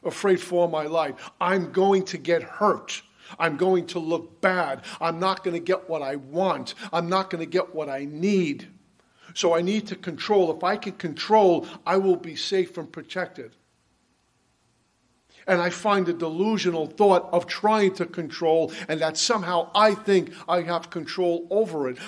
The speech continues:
I did it with alcohol and non-conference approved dry goods. Try to regulate and control my using and drinking. And all I did was get worse.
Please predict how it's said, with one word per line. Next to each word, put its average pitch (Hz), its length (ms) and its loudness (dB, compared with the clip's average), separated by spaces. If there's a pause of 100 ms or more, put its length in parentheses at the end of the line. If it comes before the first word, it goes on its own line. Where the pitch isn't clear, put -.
I 165 100 2
did 190 220 2
it 190 120 8
with 175 280 0
alcohol 180 540 0
and 160 100 -6
non-conference 180 720 -2
approved 165 360 -6
dry 214 260 4
goods. 143 220 -4 (240)
Try 185 200 -2
to 165 100 0
regulate 180 680 4
and 175 180 -2
control 190 640 4
my 170 180 0
using 175 600 0
and 170 140 0
drinking. 151 600 -4 (840)
And 175 100 2
all 196 160 4
I 180 60 6
did 185 280 0
was 160 140 0
get 175 380 -2
worse. 190 580 -2